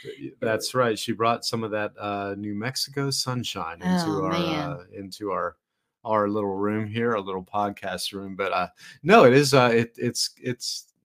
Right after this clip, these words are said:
Speaker 1: a neat thing on a Saturday sometimes. It is like having somebody over. And
Speaker 2: Yeah.
Speaker 1: when you have a shared, uh,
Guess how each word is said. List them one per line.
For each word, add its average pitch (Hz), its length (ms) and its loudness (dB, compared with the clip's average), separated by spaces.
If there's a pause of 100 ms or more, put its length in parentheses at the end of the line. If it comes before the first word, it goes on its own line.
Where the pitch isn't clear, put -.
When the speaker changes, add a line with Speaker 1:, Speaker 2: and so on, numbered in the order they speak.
(140)
Speaker 1:
a 127 60 0
neat 151 280 2
thing 180 200 2
on 110 140 2
a 98 60 0
Saturday 95 500 0
sometimes. 92 560 -6
It 131 80 2
is 165 160 4
like 123 160 0
having 92 320 -4
somebody 90 420 -10
over. 143 360 -2 (460)
And 113 800 0 (340)
Speaker 2:
Yeah. 113 240 0
Speaker 1:
when 120 200 4
you 120 120 6
have 127 160 6
a 107 60 4
shared, 120 680 4
uh, 98 400 0